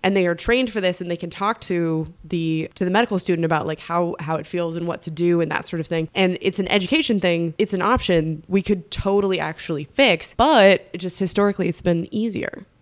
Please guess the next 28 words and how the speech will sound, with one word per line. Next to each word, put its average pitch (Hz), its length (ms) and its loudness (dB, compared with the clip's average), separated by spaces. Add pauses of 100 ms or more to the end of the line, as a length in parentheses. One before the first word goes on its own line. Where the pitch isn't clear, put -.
(120)
to 190 120 0
just 160 400 -4
do 175 160 -2
these 170 180 -2
things 160 240 0
on 165 140 -2
people 160 260 -2
who 165 80 0
are 160 60 0
unconscious. 180 420 -2 (340)
And, 247 160 4
like, 262 140 4
when 233 160 4
you 226 120 4
think 311 200 -2
about 208 240 0
the 196 80 -6
fact 170 300 -2
that, 165 120 0
like, 165 220 -2
you're 180 80 0
just 175 160 -4
having 202 340 0
a 185 60 4
bunch 180 220 0
of 156 260 -4
random 180 460 4
humans 185 580 2